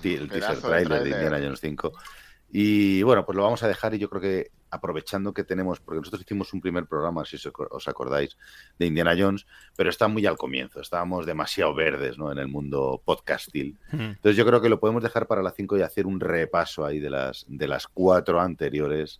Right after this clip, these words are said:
Speaker 3: Ujú.
Speaker 1: y, y analizar la quinta, que la iremos a ver al cine, por supuesto.
Speaker 3: Tres más uno,
Speaker 1: Eh,
Speaker 3: tres más uno.
Speaker 1: así es que, bueno, pues vamos a dejar, como digo, esta, este Indiana Jones para más adelante y vamos a, a continuar con, con este Steven Spielberg.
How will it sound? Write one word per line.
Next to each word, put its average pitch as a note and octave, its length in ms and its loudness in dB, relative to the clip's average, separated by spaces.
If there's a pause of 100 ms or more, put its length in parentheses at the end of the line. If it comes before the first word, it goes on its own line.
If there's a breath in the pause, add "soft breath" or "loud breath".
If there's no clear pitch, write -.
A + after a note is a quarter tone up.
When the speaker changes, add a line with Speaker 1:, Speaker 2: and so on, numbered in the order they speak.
Speaker 3:
Ujú. B2 320 4 (140)
Speaker 1:
y, D2 600 0 (100)
y E2+ 120 0
analizar D#2+ 420 0
la D#2+ 120 -2
quinta, D2+ 300 -4
que C2+ 120 -6
la B1+ 80 -4
iremos B1+ 260 -6
a B1 80 -4
ver A#1 140 -4
al A1 100 -8
cine, A#1 200 -14
por - 140 -18
supuesto. - 360 -20 (200 soft breath)
Speaker 3:
Tres D3+ 200 4
más B2 180 2
uno, A#2+ 120 0
Speaker 1:
Eh, F#2 160 6
Speaker 3:
tres B2+ 140 0
más G2 120 -6
uno. F2+ 120 -12 (380)
Speaker 1:
así G#2+ 200 2
es A#2+ 60 -2
que, D3 80 2
bueno, B2+ 180 2
pues G2+ 120 -2
vamos B2+ 180 0
a C#3+ 60 0
dejar, A2 240 -2
como F#2 180 -6
digo, D2+ 200 -4
esta, E2+ 600 2
este D2+ 1000 -2
Indiana D2+ 380 0
Jones B2 260 4
para D2+ 220 -2
más D2 200 -10
adelante F#2+ 480 -2 (380 soft breath)
y F#2+ 140 2
vamos G#2 380 4
a, E2 440 0
a F2+ 80 -6
continuar D#2+ 680 -4
con, B1 560 -8
con D2+ 180 -8
este D#2 160 -10
Steven B1+ 240 -10
Spielberg. - 320 -20